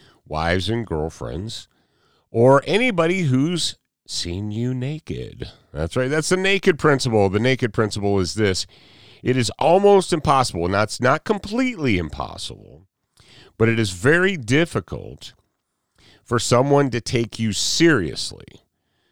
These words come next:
when it comes to, let's say, self-defense training or firearms training or defensive firearms training. Anyone who's ever seen you naked doesn't view you as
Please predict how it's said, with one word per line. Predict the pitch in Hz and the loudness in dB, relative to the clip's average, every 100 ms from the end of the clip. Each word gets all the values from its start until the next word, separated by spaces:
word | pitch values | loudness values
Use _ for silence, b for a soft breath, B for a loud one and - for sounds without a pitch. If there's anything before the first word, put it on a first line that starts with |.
| _ - | _ -8
when | 87 | -6
it | 87 | -4
comes | - 90 82 | -4 -4 -4
to, | - 85 80 | -6 -4 -2
let's | 78 - | -4 -4
say, | 85 | -4
self-defense | 80 - 147 135 - 113 - 120 113 104 - | -4 0 2 2 0 -6 -2 0 0 -2 -8
training | - 98 87 76 50 - - _ _ - | -4 0 0 0 -6 -16 -20 _ _ -6
or | 80 76 71 69 | -2 -2 -2 -6
firearms | - - - 131 127 107 90 85 82 78 73 76 | -10 -12 -4 0 2 2 0 -2 -2 -2 -6 -10
training | - - 78 69 69 71 | -12 -10 -8 -8 -8 -8
or | 76 | -6
defensive | 78 - - 151 165 - 143 117 85 | -6 -8 -6 -2 -2 0 0 0 -2
firearms | - 101 95 82 78 80 76 | -10 -6 -4 -4 -4 -8 -8
training. | - 90 82 76 - b b b b b b b b b b b b _ | -6 -4 -2 -6 -10 b b b b b b b b b b b b _
Anyone | 156 208 226 | 2 4 6
who's | 202 160 | 4 4
ever | 160 143 | 2 2
seen | 127 - 139 123 | -2 -2 -2 -2
you | 123 | -4
naked | 113 98 82 - 71 - - _ _ _ _ 85 | 0 0 0 -4 -12 -12 -18 _ _ _ _ _
doesn't | 127 143 165 190 139 | 2 2 4 2 0
view | 98 113 170 208 | -8 -4 0 0
you | 143 82 65 71 92 - | 0 0 -4 -4 -4 -4
as | 82 78 78 82 85 - | -4 -2 -2 -4 -6 -10